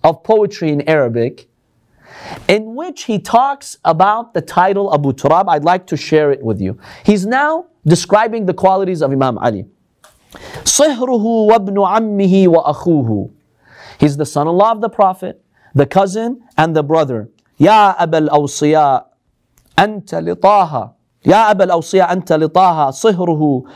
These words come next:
وابن عمه وأخوه." He's saying, "You have these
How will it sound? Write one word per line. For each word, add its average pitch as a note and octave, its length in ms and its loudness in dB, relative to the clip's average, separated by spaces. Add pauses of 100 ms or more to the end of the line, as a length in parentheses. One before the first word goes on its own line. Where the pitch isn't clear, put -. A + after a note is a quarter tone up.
(180)
وابن D#3 300 0
عمه D#3 760 0 (280)
وأخوه." D3+ 720 0 (800)
He's C#3+ 200 0
saying, G3+ 420 0
"You B3+ 460 2 (280)
have D#3+ 340 -2
these B3 420 -4